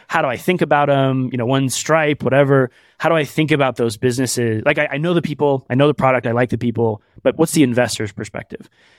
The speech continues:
And we would do it ad hoc where we'd say, "Well, here's how to think about it. Here's the upside. Here's the opportunity."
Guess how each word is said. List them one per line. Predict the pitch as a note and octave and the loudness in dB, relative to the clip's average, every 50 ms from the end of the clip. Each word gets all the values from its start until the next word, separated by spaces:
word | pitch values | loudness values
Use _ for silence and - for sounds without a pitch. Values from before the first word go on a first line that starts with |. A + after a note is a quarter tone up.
| _ | _
And | - C3 C3 | -2 2 4
we | D3+ D#3 | 4 4
would | D3 C3 A2 - | 4 2 2 2
do | - A3 A#3+ | 2 4 4
it | G3 - - | 4 2 0
ad | B2+ B2+ A#2 - | -2 -2 -2 0
hoc | - G3 F#3 C3+ - | 2 2 2 2 0
where | - C3+ B2+ | -2 -2 -2
we'd | A#2+ A#2+ A2+ | -2 -2 -2
say, | - - C3 A#2 A2 G#2+ G#2+ | -2 0 0 0 0 -2 -4
"Well, | B2 B2+ B2 | -4 -2 0
here's | D3+ E3 D3+ | 0 0 2
how | E3 | 2
to | D3+ C3+ | 0 0
think | D3 C3+ A#2+ | 0 -2 0
about | B2+ B2+ B2 | 2 2 2
it. | B2 A#2+ A2+ | 2 0 0
Here's | C#3 C#3 C3 B2+ | 0 0 0 2
the | C3+ | 0
upside. | B2+ - - C3 A#2+ A#2 A#2 | 0 0 0 -2 0 0 0
Here's | A2+ B2+ A#2+ | -2 -4 -2
the | A#2+ B2+ | -2 -2
opportunity." | A#2+ A#2 A2 A2+ A2 G#2 G#2 G#2 | -4 -4 -6 -8 -8 -8 -8 -10